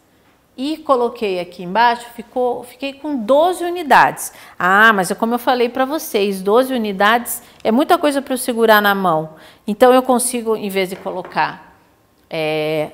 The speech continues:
doze unidades de cubinhos, eu posso pegar uma dezena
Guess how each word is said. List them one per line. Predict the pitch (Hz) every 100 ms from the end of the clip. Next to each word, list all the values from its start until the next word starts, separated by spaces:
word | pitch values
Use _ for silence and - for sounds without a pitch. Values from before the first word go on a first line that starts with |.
| -
doze | 185 214 208
unidades | 202 185 175 160 160
de | 165
cubinhos, | - 185 180 269 247 196
eu | 214
posso | 220 185 -
pegar | - 196 180 151 151 - - _ _ _ _ _
uma | 277 277 220
dezena | 202 220 208 208 208 233 311 466